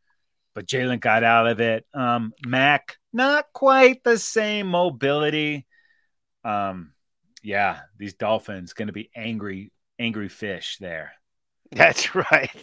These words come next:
Speaker 2: They are going to be indeed. <laughs>
Speaker 1: Maybe they're gonna take it out on those Patriots who beat the Bills. So who knows what the hell is going on in the A F C
Speaker 2: It's the
Speaker 1: East, dude.
Speaker 2: N F L. We can't
Speaker 1: Yeah, it's
Speaker 2: do
Speaker 1: the
Speaker 2: those
Speaker 1: N F L.
Speaker 2: logic <laughs> alignments like that.
Speaker 1: It's crazy, man. Every season we see it, and it's just like, it always comes back to,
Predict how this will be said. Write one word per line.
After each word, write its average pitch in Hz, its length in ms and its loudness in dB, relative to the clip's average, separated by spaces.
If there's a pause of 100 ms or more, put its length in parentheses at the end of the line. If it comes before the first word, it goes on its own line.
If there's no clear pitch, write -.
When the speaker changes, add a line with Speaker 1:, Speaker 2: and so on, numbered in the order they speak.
Speaker 2:
They 127 200 -2
are 117 200 -4
going 117 360 -10
to 123 140 -10
be 113 200 -10
indeed. 98 540 -12
<laughs> - 1300 -20
Speaker 1:
Maybe 104 280 -4
they're 92 140 -6
gonna 95 220 -6
take - 340 -12
it 95 240 -10
out 101 320 -8
on 95 240 -10
those 98 200 -8
Patriots 101 580 -6
who 110 100 -4
beat 120 180 2
the 107 80 -2
Bills. 98 320 -2
So 110 180 -2
who 117 140 0
knows 110 260 0
what 98 140 -6
the 101 80 -4
hell 98 180 -2
is 95 100 -8
going 98 240 -6
on 95 180 -4
in 92 60 -8
the 107 160 -12
A 95 80 -4
F 90 80 -8
C - 80 -6
Speaker 2:
It's - 0 -
the 95 60 -6
Speaker 1:
East, 98 80 -8
dude. 135 100 0
Speaker 2:
N 139 120 2
F 135 100 -4
L. 135 400 4
We 110 120 -12
can't 131 260 -4
Speaker 1:
Yeah, 95 60 -8
it's - 80 -10
Speaker 2:
do 139 80 -4
Speaker 1:
the 151 60 -4
Speaker 2:
those 123 280 -2
Speaker 1:
N 117 60 -4
F 117 240 -2
L. 135 220 0
Speaker 2:
logic 127 140 -6
<laughs> - 40 -12
alignments 110 580 -8
like 107 220 -8
that. 107 280 -6 (1300)
Speaker 1:
It's 151 180 8
crazy, 170 440 12
man. 143 380 12
Every 147 320 8
season 139 500 4
we 123 120 4
see 143 280 4
it, 131 120 10
and 113 100 0
it's 117 160 -2
just 120 240 0
like, 110 340 2
it 120 180 -2
always 113 300 4
comes 113 160 -4
back 127 220 0
to, 107 180 -6